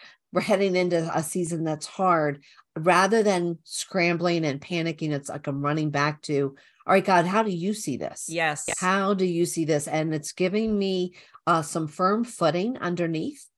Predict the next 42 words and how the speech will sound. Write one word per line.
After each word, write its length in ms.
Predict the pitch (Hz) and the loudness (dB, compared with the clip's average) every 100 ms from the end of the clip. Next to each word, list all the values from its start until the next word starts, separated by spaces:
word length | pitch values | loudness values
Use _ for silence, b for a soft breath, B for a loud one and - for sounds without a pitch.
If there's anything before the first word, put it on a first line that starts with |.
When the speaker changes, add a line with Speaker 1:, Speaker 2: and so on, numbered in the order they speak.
| _ _ - | _ _ -4
Speaker 1:
so 220 | 214 190 | 2 4
that 140 | 180 | 4
I'm 280 | 165 165 - - | 2 0 -4 -4
not 300 | 170 175 - | 2 2 2
as 240 | 156 151 | 0 -4
fearful, 540 | - 151 151 202 247 262 _ _ _ _ | -4 -2 -2 -4 -4 -8 _ _ _ _
you 80 | 165 | -4
know, 200 | 160 147 | 0 2
about 280 | 151 160 135 | 2 2 4
what's 240 | 160 156 | 2 0
coming. 400 | - 202 170 151 | -2 0 2 2
And 220 | 147 190 - | 2 0 -2
the 140 | 214 247 | 0 2
other 120 | 381 | 2
thing 240 | 415 269 | 0 -4
too 260 | - 294 359 | -2 -2 2
is, 280 | 277 180 - B B - | 2 0 -4 B B -2
you 100 | 254 | 2
know, 80 | 320 | 2
when 220 | 339 294 | 2 0
things 260 | 240 247 247 | 0 2 2
are 80 | |
going 380 | 214 208 196 180 | 2 2 2 2
wonderfully 720 | 180 208 277 - 170 156 151 - | 2 2 0 -2 0 2 0 0
and 160 | 185 | 0
you're, 160 | 185 214 B B B 240 | 0 -2 B B B -2
you 80 | |
have 80 | 240 | 0
this 100 | 226 | -2
perspective 680 | - 208 - 202 226 233 202 | -4 -4 2 4 4 4 2
of, 140 | 185 | 4
like, 220 | 196 185 | 2 2
you're 100 | 196 | -2
enjoying 400 | 180 160 190 247 | -2 -2 0 0
it, 140 | 240 180 | 0 0
but 160 | 156 | -2
when 200 | 165 180 | 0 -2
is 160 | 190 170 | -2 -4
the 120 | 156 | -6
shoe 260 | - 175 165 | -4 -2 -2
gonna 180 | 160 139 | -2 0
drop? 360 | 143 127 - | 2 2 0